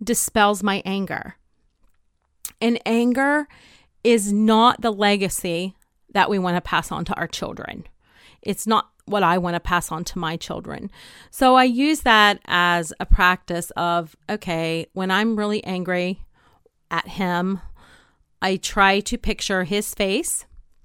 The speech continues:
smiling at my child. And then that will immediately dispel my anger. Number four is practice mindfulness. And what I mean by this is just a simple awareness of the anger.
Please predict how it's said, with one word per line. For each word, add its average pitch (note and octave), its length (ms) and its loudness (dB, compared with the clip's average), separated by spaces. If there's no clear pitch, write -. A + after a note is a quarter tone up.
smiling F#3 600 -2
at - 160 -4
my F3 140 -4
child. D#3 560 -4
And A3 160 6
then A3+ 140 8
that A#3 360 8
will G3+ 540 2
immediately G#3+ 1200 4
dispel F#3+ 500 0
my F3 200 0
anger. - 520 -8
Number D#4 280 2
four F#3+ 720 2
is B3+ 340 4
practice B3+ 640 6
mindfulness. G#3+ 840 -2
And G#3 160 2
what C4 120 6
I E4+ 120 4
mean G#3+ 340 6
by F3 160 4
this D#3+ 380 0
is F#3+ 200 -6
just C#4+ 280 -4
a C4 60 2
simple G#3+ 500 0
awareness F3+ 520 -4
of D#3 120 -4
the E3+ 160 -6
anger. E3 500 -10